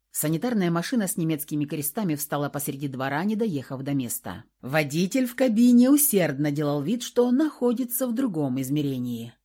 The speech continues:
Автоматчики, не дождавшись команды «Вольно», стали шевелиться, вопросительно поглядывали на старшину. «Ну вы и натворили, майор!»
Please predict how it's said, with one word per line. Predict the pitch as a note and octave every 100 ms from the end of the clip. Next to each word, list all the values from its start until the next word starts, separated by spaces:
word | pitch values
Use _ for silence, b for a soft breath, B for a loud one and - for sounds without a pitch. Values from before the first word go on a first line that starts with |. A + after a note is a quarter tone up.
| _ -
Автоматчики, | - - D#3 E3 G3+ - B3+ B3
не | C4
дождавшись | C4+ A#3 E3+ C3+ D3 -
команды | C#3+ C#3+ C#3 C#3+
«Вольно», | C3 E3+ G#3 A#3
стали | A#3+ G#3 A3
шевелиться, | A#3 B3+ B3+ G3 D3 - E3
вопросительно | F#3 A#3 A#3 F#3 G3 F#3+
поглядывали | G3 G3+ D3 C3+ C3+ C3+
на | C3
старшину. | - D3+ - F3 D3 A2+ G#2 _ _ _ b b b b b _
«Ну | E3 E3+ G#3+ C#4+
вы | C#4+ D4+
и |
натворили, | D4 D#4 D4 E4+ D4 F3+ E3 E3+
майор!» | F#3+ G3+ C#3+ C3+ B2+ A2+ A2